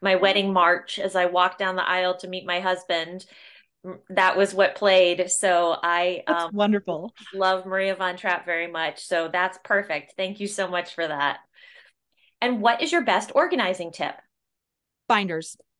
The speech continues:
Speaker 1: Binders.
Speaker 2: Binders. I, anytime I get stuck with, "What should I do with this?" A binder. I have binders for my important papers. I have binders for Lego manuals.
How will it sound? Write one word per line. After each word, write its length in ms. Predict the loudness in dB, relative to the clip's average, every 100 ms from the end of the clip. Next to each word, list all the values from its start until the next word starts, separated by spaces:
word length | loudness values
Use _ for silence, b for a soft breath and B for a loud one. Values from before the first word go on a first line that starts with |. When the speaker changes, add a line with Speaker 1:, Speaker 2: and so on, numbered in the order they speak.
| -20 _ _ _ _
Speaker 1:
Binders. 760 | -2 0 0 -2 -4 -8 -14 -18 _ _ 0
Speaker 2:
Binders. 440 | 0 0 -6 -8 -6
I, 320 | -2 -2 -2
anytime 460 | -2 -2 -2 -4 -2
I 80 | -2
get 180 | -4
stuck 360 | -6 -4 -4 -6 _ _ _
with, 320 | -8 -4 -4 -6
"What 220 | -10 -10 -8
should 120 | -6
I 100 | -4
do 140 | -4
with 120 | -4
this?" 280 | -4 -6 -10 -20 b b b _ -6
A 80 | 0
binder. 340 | 0 0 -6
I 80 | -4
have 240 | -2 -2
binders 500 | 0 -2 0 -2 -4 B B B _ -4
for 480 | -2 0 -2 -6 -6
my 160 | -6
important 380 | -6 -6 -10 -8
papers. 560 | -8 -4 -2 0 -2 -2
I 80 |
have 240 | -2 -4 -4
binders 500 | -6 -4 -6 -6 -10
for 340 | -10 -10 -10 -14 _
Lego 240 | -6 -2 -2
manuals. 680 | -2 -2 -2 -2 -4 -8